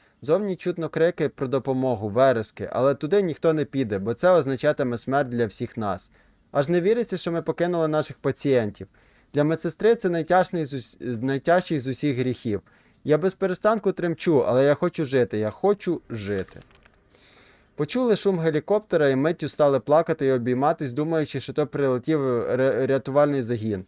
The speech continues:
Але потім шум віддалився і залишились тільки стогони мерців, безмовні крики наших сердець. Ми скоро всі з'їдемо з глузду.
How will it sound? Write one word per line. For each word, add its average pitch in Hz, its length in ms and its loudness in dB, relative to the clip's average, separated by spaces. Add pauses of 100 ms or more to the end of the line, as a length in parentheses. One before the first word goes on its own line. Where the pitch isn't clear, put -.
(340)
Але 139 180 2
потім 226 340 -2
шум 190 240 -2
віддалився 151 640 0
і 143 80 0
залишились 147 520 0
тільки 143 300 -4
стогони 151 440 0
мерців, 131 420 0
безмовні 139 480 0
крики 151 320 0
наших 120 340 -4
сердець. 101 560 -4 (400)
Ми 139 120 -2
скоро 208 300 2
всі 196 260 -2
з'їдемо 147 480 0
з 113 100 -8
глузду. 101 540 -4